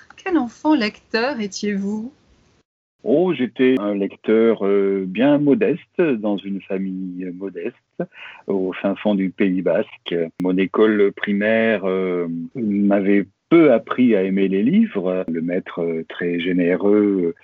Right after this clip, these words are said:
Speaker 2: euh, ouvrait le petit meuble qu'il appelait, euh, la bibliothèque, inaccessible. Il l'ouvrait, euh, samedi matin et il, euh, distribuait, euh, trois livres aux trois meilleurs, euh,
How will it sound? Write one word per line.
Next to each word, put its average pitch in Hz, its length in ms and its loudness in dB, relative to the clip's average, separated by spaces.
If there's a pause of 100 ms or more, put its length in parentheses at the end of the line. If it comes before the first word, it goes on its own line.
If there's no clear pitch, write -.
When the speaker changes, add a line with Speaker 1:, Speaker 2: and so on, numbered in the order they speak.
(320)
Speaker 2:
euh, - 20 0
ouvrait 110 520 4
le 104 160 4
petit 123 300 0
meuble 117 380 4
qu'il 98 200 -2
appelait, 104 420 -2
euh, 87 220 -2
la 82 80 -6
bibliothèque, 85 800 -6
inaccessible. 107 840 -4 (140)
Il 92 140 -2
l'ouvrait, 104 560 2
euh, 104 80 2 (100)
samedi 80 280 -4
matin 110 460 0 (380)
et 135 460 4
il, 123 400 4
euh, 98 720 4
distribuait, 113 800 -2
euh, 98 280 2
trois 110 220 0
livres 123 460 -6
aux 92 640 -2
trois - 180 -2
meilleurs, 95 480 -4
euh, 78 160 -6